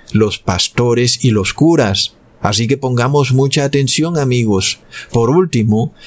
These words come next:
miremos lo que ha ocurrido en Canadá, donde se supo la noticia de que se encontraron miles de tumbas de niños indígenas debajo de iglesias católicas.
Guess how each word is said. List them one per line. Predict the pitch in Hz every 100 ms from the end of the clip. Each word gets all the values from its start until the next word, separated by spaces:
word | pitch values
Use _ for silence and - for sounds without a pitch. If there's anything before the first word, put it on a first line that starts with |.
| -
miremos | 123 120 131 147 147
lo | 143 120
que | 120
ha | 123
ocurrido | 139 147 131 135 139
en | 143
Canadá, | 123 107 98 104 139 123 - _ - - -
donde | - 120 120 117
se | 113
supo | - 160 117 107 107 -
la | 101
noticia | 101 101 135 143 127 110 107 - -
de | 107 107
que | 113
se | 113
encontraron | 107 107 101 110 120 127 131 131 - - -
miles | 117 123 147 156
de | 139 127
tumbas | 143 147 139 135
de | 123
niños | 113 135 135 131
indígenas | 127 120 139 127 123 127 123 - _ -
debajo | 113 131 123 123 151 156 160 143
de | 117
iglesias | 110 104 120 151 156 - 147 147 143
católicas. | - 120 123 143 156 147 127 - - -